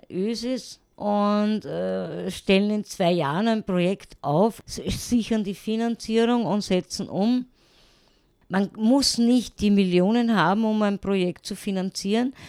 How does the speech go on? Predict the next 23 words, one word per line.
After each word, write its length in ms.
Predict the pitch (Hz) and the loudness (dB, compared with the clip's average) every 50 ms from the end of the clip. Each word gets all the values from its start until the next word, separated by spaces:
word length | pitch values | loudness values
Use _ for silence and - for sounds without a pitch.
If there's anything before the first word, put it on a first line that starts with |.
| - - - - _ - - | -20 -20 -20 -20 _ -20 -14
Es 180 | - 202 - - | -12 -12 -8 -4
gibt 280 | - 254 - _ _ | -6 -6 -6 _ _
Projekte, 540 | _ 226 220 220 202 185 202 202 - - 240 | _ 0 2 4 4 2 2 0 -2 -10 -12
die 140 | 233 - 202 | -12 -8 -8
natürlich 480 | 202 202 190 - - 277 269 247 226 - - - - - _ _ _ _ _ - | -6 -6 -8 -6 -6 -4 -4 -4 -6 -8 -12 -20 -20 -20 _ _ _ _ _ -8
viel 760 | - 214 214 220 208 208 202 208 202 196 190 190 190 185 175 - _ - - _ _ _ _ _ _ _ _ - | -2 0 2 2 2 0 0 -2 -2 -2 -2 -2 -2 -4 -6 -8 _ -20 -20 _ _ _ _ _ _ _ _ 4
bringen 420 | 208 220 247 262 254 233 208 180 | 6 8 8 8 6 4 2 0
würden, 480 | 170 185 190 190 202 226 247 254 - - | -2 -2 -2 0 0 -2 -2 -2 -4 -8
aber 300 | - - - 196 185 202 | -10 -6 -4 -2 -2 0
da, 160 | 202 202 170 - _ - | -2 -2 -4 -4 _ -20
wenn 260 | - 131 170 185 190 | -12 -6 -2 0 2
man 220 | 190 196 196 190 - | 2 2 0 0 -4
das 280 | - 185 175 - - 180 - _ _ | -6 -10 -10 -10 -14 -18 -18 _ _
Geld 220 | - 180 175 160 - | 2 2 2 2 0
dazu 220 | 220 - - 220 | -4 -4 -2 -4
nicht 220 | 220 220 214 - - | -4 -4 -6 -4 -6
hat, 140 | 214 208 - | -6 -6 -4
muss 140 | 214 208 196 | -6 -6 -4
man 140 | 214 208 202 | -4 -4 -4
sich 200 | 185 202 - - | -6 -10 -8 -6
eben 280 | - 196 185 196 - 110 | -6 -4 -4 -4 -4 -2
Alternativen 760 | 156 175 - - 175 170 170 151 - 208 233 220 247 220 - | -4 -2 -2 -2 -4 -4 -4 -4 -2 -4 -2 -2 -2 -4 -4
überlegen, 480 | 202 185 208 208 190 196 196 208 202 | -4 -2 -2 0 0 0 0 0 -4